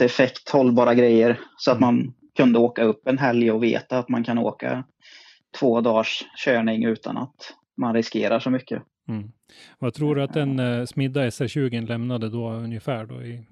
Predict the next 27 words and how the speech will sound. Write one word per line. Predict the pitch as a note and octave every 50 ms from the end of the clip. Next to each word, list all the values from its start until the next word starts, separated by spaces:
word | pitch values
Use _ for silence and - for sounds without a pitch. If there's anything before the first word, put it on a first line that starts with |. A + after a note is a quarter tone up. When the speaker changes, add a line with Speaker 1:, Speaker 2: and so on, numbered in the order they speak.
| _ _ _ _
Speaker 1:
i | - B2
effekt? | A2 - - - _ _ _ _ _ _ _ _ _ _ _ _ _ _ _ _ _ _ _ _ _ _ _ _ _ _ _ _ _ _ - - -
Speaker 2:
Eh, | - D#2+ D2+ D#2+ C#2+ - - - - - - _ _ _ _ _ _ _ _ _ _ _ _ _ _ _ _ _ - - - - - - - - _ _ _ _ _ -
på, | D3+ C3 A#2+ A#2 A#2 A2 A2 A2 A2 A2
ja, | - A#2+ C3 C3+ C#3 C#3 C3+ C3
d-, | C3 C3+ C#3 -
den | - C#3+ C#3 C#3 C3 C3 C3 C3 B2 B2 - -
gav | - C3+ A#2+ A#2+ A#2 A#2+
nå-, | A2+ - _ - C3+ -
som | - - - C3
absolut | A#2 C#3+ - - - - - B2+ A#2 A2 G#2+
mest | - A2 G#2 - -
trehundrafemtio | - B2 G#2+ - G#2 A2 A2 - - A#2 A2 - - - _ - A#2 A2+ - _ _
hästar | - C3 A#2+ - - - F#2
det | G#2+ A2+
året | A#2+ G#2 G#2+ - -
kanske. | - D#2+ - - C#2+ - _ _ _ _ -
Speaker 1:
Mm. | E3 B2 G#2 G#2+ - _ _ _ _ _ _ _ _ _ _ _ _ _ _ _ _ _ _ _ _ _ _ _ _ _ _ _ - C3 B2+
Speaker 2:
Eh, | A2+ A2 G#2+ G#2+ G#2+ G#2 G2+ - - - G1+ - - - - _ _ _
Speaker 1:
Ja, | -
men | D3+ F3 F3+
det | C4+
är | -
väl | A#2+
Speaker 2:
mer | -
Speaker 1:
ganska | G3+ E3+ B2+
Speaker 2:
tror | A#2